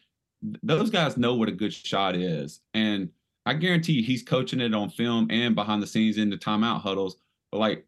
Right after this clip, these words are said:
the, the players are just trying to do a little too much. And, and that's the discipline and the maturity of the players. I, I, I do not see Petway,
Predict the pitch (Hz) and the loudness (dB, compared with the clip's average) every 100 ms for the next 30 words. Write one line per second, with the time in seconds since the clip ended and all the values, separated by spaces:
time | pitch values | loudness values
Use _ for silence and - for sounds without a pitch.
0 | _ 110 104 107 98 - - - _ _ | _ -4 2 2 2 -4 -10 -16 _ _
1 | _ _ _ - 107 - 127 151 135 117 | _ _ _ -6 -4 0 0 2 2 0
2 | 113 110 - 120 107 90 110 120 113 98 | -2 -4 0 0 2 0 0 4 2 2
3 | 98 98 123 131 117 - 110 110 120 98 | -2 0 0 0 -2 0 2 2 2 0
4 | - 101 101 - 101 107 110 135 - 110 | -2 -4 -4 -4 -2 0 2 0 -2 -4
5 | 110 120 113 123 117 107 98 90 - 139 | -2 -2 -4 -2 2 2 0 -4 -2 0
6 | 123 101 87 87 113 123 101 92 - _ | 0 -2 -4 -6 -2 0 0 -2 -8 _
7 | _ 120 - _ _ 113 110 _ 117 - | _ -6 -6 _ _ -12 -12 _ -2 0
8 | 127 113 113 120 131 117 - 127 120 104 | 0 0 0 2 0 -2 -4 0 2 0
9 | 90 _ _ _ 135 127 113 107 104 95 | -2 _ _ _ -2 0 2 2 2 -2